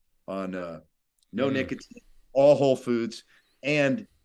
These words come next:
Speaker 1: and I usually control the amount of food I eat, but now that I'm all whole foods and I have this itch, I'm eating too much. And I'm
Speaker 2: Mm.
Speaker 1: like, now I'm trying to bring back, you know, the control of the amount of food. So we're, I'm just always been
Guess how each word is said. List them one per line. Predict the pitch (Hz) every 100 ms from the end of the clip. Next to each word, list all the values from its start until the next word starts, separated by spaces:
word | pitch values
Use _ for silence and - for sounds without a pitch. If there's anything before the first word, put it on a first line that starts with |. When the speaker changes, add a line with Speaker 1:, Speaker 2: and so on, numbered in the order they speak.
| _ _ _ _
Speaker 1:
and | 127 135 120
I |
usually | 123 147 147 135
control | - 123 - 139 139 147
the | 117 110
amount | 98 107 156 165 -
of |
food | 98 123 104 -
I | 92
eat, | 139 165 -
but | 101
now | 98 120
that | 123
I'm | 110 104
all | 110 113
whole | 117
foods | 110 - 139 120 113
and | 107
I | 98
have | 107 113
this | 101 -
itch, | 107 143 160 - - _ -
I'm | 123 127
eating | 147 143 135
too | - 123 104
much. | 101 123 - - - _
And | 101
I'm | 107
Speaker 2:
Mm. | 107
Speaker 1:
like, | 101 92 - - _ _ _ _ _ -
now | 135 156
I'm | 139 123 -
trying | - 139
to | 120
bring | 110 123 127 120
back, | 113 120 113 - -
you | 123
know, | 123 117
the | 104
control | 104 110 - 135 127
of | 101 -
the | 107
amount | 95 98 117 120
of | -
food. | - 95 85 -
So | 113 98 - _ _ _ -
we're, | 160
I'm | - 180
just | 196 127 - _ _ _ _
always | 117 139 131 123
been | 117 110 90